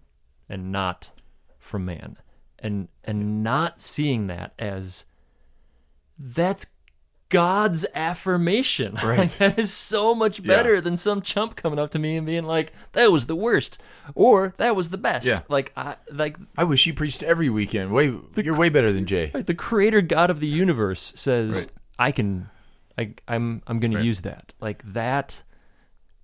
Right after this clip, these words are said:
Speaker 2: Okay,
Speaker 1: is
Speaker 2: but better.
Speaker 1: immeasurably better. So why does
Speaker 2: Yeah.
Speaker 1: it feel like I'm, "Okay, I'll sacrifice and settle for the worst option of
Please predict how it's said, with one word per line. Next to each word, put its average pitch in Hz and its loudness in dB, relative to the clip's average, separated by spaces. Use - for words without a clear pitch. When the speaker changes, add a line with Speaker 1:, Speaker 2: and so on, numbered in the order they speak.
Speaker 2:
Okay, 151 4
Speaker 1:
is 123 -2
Speaker 2:
but - -20
better. 180 2
Speaker 1:
immeasurably 190 0
better. 156 2
So - -2
why 135 -2
does 170 0
Speaker 2:
Yeah. 156 0
Speaker 1:
it - -14
feel 185 -2
like 107 -6
I'm, 113 -6
"Okay, 117 -2
I'll 113 -4
sacrifice 131 -4
and 110 -6
settle 120 -4
for 120 -6
the 107 -4
worst 113 -6
option 101 -6
of 98 -8